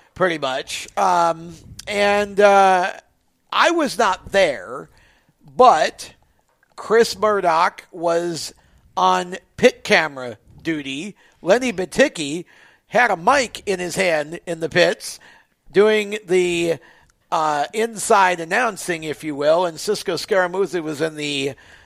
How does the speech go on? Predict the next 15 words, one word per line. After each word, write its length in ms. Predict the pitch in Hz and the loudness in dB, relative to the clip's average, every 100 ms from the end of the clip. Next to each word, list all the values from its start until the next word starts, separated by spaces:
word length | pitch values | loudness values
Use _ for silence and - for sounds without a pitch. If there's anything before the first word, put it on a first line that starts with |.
| _ | _
confines 840 | - 220 196 - 165 156 147 147 | 2 2 2 0 2 0 -6 -12
of 300 | - 170 139 | 2 2 2
the 80 | 135 | -10
tower, 560 | - - 214 160 135 135 | -10 -2 0 0 -4 -6
high 260 | - 196 170 | -2 0 0
above 720 | 135 117 185 160 135 127 - - - - | -4 2 4 4 0 -6 -18 -20 -20 -20
and 480 | - 156 156 156 151 - | -8 -4 -4 -4 -8 -2
out 220 | 170 185 | 0 0
of 160 | 160 139 | -2 -4
harm's 500 | - 190 160 139 120 | -2 -2 -2 -10 -14
way. 540 | 123 175 135 107 151 - _ _ - - - | -4 -2 -2 -6 -10 -16 _ _ -20 -20 0
But, 400 | 135 185 185 - | 4 4 4 4
uh, 240 | 196 185 180 - - - - | 8 8 6 -2 -18 -20 -20
<laughs> 540 | - _ - - - - | -20 _ -20 -20 -20 -4
I 240 | 208 226 | -2 -2